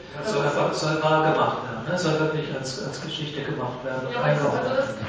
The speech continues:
Speaker 2: das fand ich so ein bisschen, hatte ich irgendwann den Eindruck, äh, da will mir einfach jemand jetzt irgendwelche historischen Fakten vorpauken. Das hat so einen pädagogischen Effekt. Und ich habe mich ein bisschen auch gefragt, an wen richtet sich dieser Comic eigentlich? Richtet er sich an ein erwachsenes Publikum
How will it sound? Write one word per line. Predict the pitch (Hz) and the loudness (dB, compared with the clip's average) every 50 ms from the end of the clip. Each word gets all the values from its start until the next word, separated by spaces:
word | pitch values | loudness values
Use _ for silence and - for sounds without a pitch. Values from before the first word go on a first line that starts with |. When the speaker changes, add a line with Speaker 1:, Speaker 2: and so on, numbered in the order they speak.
| - 262 | -8 -8
Speaker 2:
das | 262 | -6
fand | 269 269 277 | -4 -4 -4
ich | 294 277 | -4 -6
so | 285 262 | -6 -8
ein | |
bisschen, | 254 262 247 | -8 -6 -6
hatte | 247 254 247 | -6 -4 -4
ich | 214 208 | -6 -6
irgendwann | 214 247 - 247 247 240 226 233 233 226 226 | -6 -6 -4 -4 -4 -4 -4 -4 -6 -6 -6
den | 233 214 208 | -6 -6 -4
Eindruck, | - 202 214 220 - 240 233 - - - 202 | -4 -4 -4 -4 -6 -6 -8 -8 -10 -8 -6
äh, | 214 208 202 202 202 202 202 - - - - | -4 -4 -4 -4 -4 -6 -10 -12 -14 -14 -10
da | - 220 214 214 | -6 -6 -4 -4
will | 226 262 269 | -4 -4 -2
mir | 262 262 | -2 -2
einfach | - - - 226 247 247 - - 240 | -2 -2 -4 -6 -6 -8 -10 -10 -10
jemand | 233 226 226 226 226 233 | -8 -6 -4 -4 -4 -6
jetzt | 233 226 - - 208 | -8 -10 -10 -8 -8
irgendwelche | 214 220 226 226 220 220 - | -8 -8 -8 -10 -10 -12 -12
historischen | - 220 220 226 233 - 226 208 - | -8 -8 -8 -8 -6 -8 -8 -10 -10
Fakten | 220 220 208 - 262 254 - - | -10 -10 -10 -10 -14 -14 -14 -6
vorpauken. | 240 226 240 240 233 220 208 208 208 - - | -4 -4 -4 -4 -4 -6 -4 -2 -2 -2 -2
Das | 214 220 214 220 | -4 -6 -6 -6
hat | 226 226 - | -8 -10 -10
so | 240 240 214 | -8 -10 -10
einen | 214 220 | -10 -8
pädagogischen | 208 196 185 - 214 214 - - - - 220 202 202 - | -8 -10 -8 -6 -6 -6 -6 -8 -10 -10 -10 -10 -10 -10
Effekt. | - 226 233 - - - - - - - - - 220 | -8 -8 -10 -10 -10 -12 -14 -16 -16 -16 -14 -8 -6
Und | 220 226 226 | -4 -4 -2
ich | 233 | -4
habe | - 269 285 - | -4 -4 -4 -6
mich | 247 | -8
ein | 233 226 | -8 -10
bisschen | - - - 285 294 | -10 -10 -10 -8 -8
auch | - - - | -8 -8 -10
gefragt, | - - - 233 214 170 - - 214 220 | -12 -12 -8 -4 -4 -2 -2 -4 -6 -8
an | 226 | -8
wen | 226 254 247 247 247 | -8 -8 -8 -8 -8
richtet | 262 - - 330 - - | -10 -8 -8 -10 -10 -10
sich | 202 185 185 185 | -10 -12 -12 -12
dieser | 180 185 170 - | -10 -10 -10 -10
Comic | - 185 175 175 - - - | -10 -10 -10 -10 -12 -12 -10
eigentlich? | 151 151 156 190 202 208 - 247 | -10 -10 -10 -10 -12 -12 -12 -12
Richtet | - - 254 247 247 | -12 -12 -10 -8 -6
er | 240 | -6
sich | 226 214 - | -6 -6 -8
an | 196 202 202 202 | -10 -10 -10 -8
ein | 185 | -8
erwachsenes | 180 175 175 - - - 277 302 - - | -6 -6 -6 -6 -8 -12 -12 -14 -12 -12
Publikum | - - 220 - - - - - - 277 | -12 -12 -12 -14 -14 -16 -16 -16 -12 -12